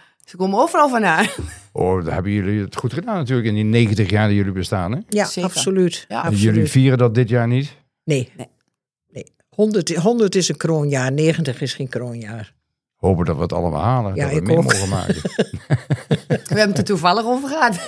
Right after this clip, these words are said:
Speaker 3: Ja, ja.
Speaker 1: Hoe oud we dan mogen worden of zijn.
Speaker 3: Ja.
Speaker 1: <laughs> Dus, eh,
Speaker 3: Ja.
Speaker 1: het zou mooi zijn.
Speaker 2: Ja.
Speaker 1: Ja.
Speaker 2: Eh, wat is de ovo?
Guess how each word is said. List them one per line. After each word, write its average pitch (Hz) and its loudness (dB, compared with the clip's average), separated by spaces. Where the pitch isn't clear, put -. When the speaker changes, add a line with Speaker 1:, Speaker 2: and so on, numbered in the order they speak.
Speaker 3:
Ja, 220 4
ja. 220 2
Speaker 1:
Hoe 214 4
oud 226 4
we 226 0
dan 208 4
mogen 208 0
worden 202 0
of 190 -4
zijn. 208 0
Speaker 3:
Ja. 165 -4
Speaker 1:
<laughs> - -16
Dus, 190 -2
eh, 190 -2
Speaker 3:
Ja. 180 -2
Speaker 1:
het - -20
zou 208 -4
mooi 165 -2
zijn. 175 -4
Speaker 2:
Ja. 180 2
Speaker 1:
Ja. 240 0
Speaker 2:
Eh, 113 2
wat 175 2
is 165 0
de 147 0
ovo? 113 2